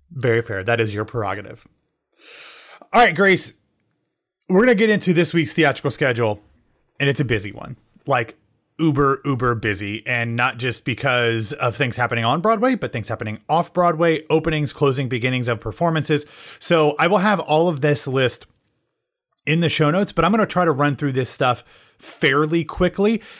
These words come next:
Uh, if there's a show that you wanna talk about, Grace, uh, or expound upon, please feel free to jump in at any point. But lots going on. And it'll actually start tonight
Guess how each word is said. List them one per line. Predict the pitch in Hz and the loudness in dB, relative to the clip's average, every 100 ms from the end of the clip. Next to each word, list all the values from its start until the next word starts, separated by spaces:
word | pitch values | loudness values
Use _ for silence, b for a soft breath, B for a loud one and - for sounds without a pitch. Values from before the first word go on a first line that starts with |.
| B | B
Uh, | 123 127 135 | 0 0 0
if | |
there's | 151 147 | 0 0
a | 147 | 0
show | - 147 | 0 0
that | 135 | 0
you | 127 | -4
wanna | 127 | -4
talk | 113 127 123 | -2 -2 0
about, | 117 110 | -4 -2
Grace, | 117 110 117 | -4 -4 -6
uh, | 120 117 | -4 -4
or | 110 120 113 | -2 -2 -2
expound | 110 117 - 117 | -4 -6 -4 -4
upon, | 113 110 95 | -2 -6 -4
please | 120 - | -8 -6
feel | 117 | -8
free | - 117 101 | -6 -6 -6
to | 113 | -8
jump | 104 104 110 | -6 -6 -4
in | 110 | -6
at | 110 | -6
any | 110 101 | -8 -10
point. | - 135 107 107 | -6 -6 -4 -4
But | 123 110 B B B B | -4 -4 B B B B
lots | 135 135 - | 0 0 0
going | 131 123 | -2 -2
on. | 110 104 | -2 -4
And | 120 135 | -2 0
it'll | 135 | 0
actually | 143 156 170 | 0 -2 -4
start | - - 143 - | -2 -2 -2 -4
tonight | - 196 165 151 180 | -4 -2 0 0 -2